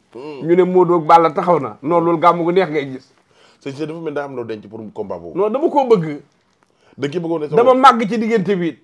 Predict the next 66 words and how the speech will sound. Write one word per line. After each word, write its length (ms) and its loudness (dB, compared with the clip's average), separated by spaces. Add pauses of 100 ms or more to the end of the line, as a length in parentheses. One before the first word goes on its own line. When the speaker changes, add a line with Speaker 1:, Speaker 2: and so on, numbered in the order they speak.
Speaker 2:
te 80 0
dama 200 2
ko 100 2
bëgg 160 2
a 40 6
wane 260 4
ci 120 -2
yëf 140 0
yi. 160 -12 (300)
Speaker 1:
Da 100 -6
ngaa 120 -4
daan 260 -6
Ama 240 -6
Baldé. 340 -10 (120)
Speaker 2:
Waaw. 140 -2
Speaker 1:
Daan 180 0
Boy 200 -6
Niang. 240 -12
Speaker 2:
Mhm. 300 -4 (420)
Speaker 1:
Waaye 160 -2
Balla 240 -8
Gaye 140 -10
numéro 200 -10
deux 140 -6
da 100 -8
laa 100 -6
ñeme 220 -12
lool. 220 -10 (420)
Speaker 2:
Waaw, 140 -4
Balla 240 0
moom 160 0
ñeme 200 0
na 100 -4
ma. 180 -6
Xam 140 -6
nga 80 0
nit 120 -4
bu 100 -4
la 60 0
daanee 300 2
ñaari 260 4
yoon 140 2
da 80 0
lay 160 2
ñeme. 340 -2
Speaker 1:
Waaw. 340 -8 (1080)
Speaker 2:
Waaye 200 6
yàlla 200 6
na 60 0
nu 60 0
yàlla 200 2
dimbali 260 -2
ba 80 4
combat 340 4
bi 80 0
taxaw. 300 -10 (500)
Speaker 1:
Bu 80 -8
taxawee. 400 -10 (460)
Speaker 2:
Bu 100 -10
taxawee 260 -2
lu 100 -2
ne 120 0
ca 100 -10
mën 140 -8
a 40 -14
ne. 100 -20